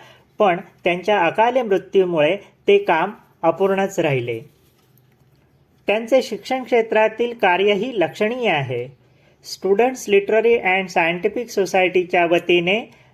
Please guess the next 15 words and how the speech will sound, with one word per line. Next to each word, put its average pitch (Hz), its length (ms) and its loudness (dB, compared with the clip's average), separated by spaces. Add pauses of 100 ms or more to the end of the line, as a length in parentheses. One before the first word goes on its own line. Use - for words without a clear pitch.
(140)
चालणाऱ्या 170 640 2
शाळांच्या 185 680 0
व्यवस्थापनात 160 840 0
ते 165 340 -2
लक्ष 160 220 -2
घालीत 160 360 0
असत. 123 300 -6 (880)
मुंबई 226 300 0
विद्यापीठाच्या 202 920 0
सिंडिकेटचे 185 960 0 (240)
ते 190 80 2
बारा 165 380 0
वर्षे 185 380 0
सभासद 180 520 0
होते. 123 560 -10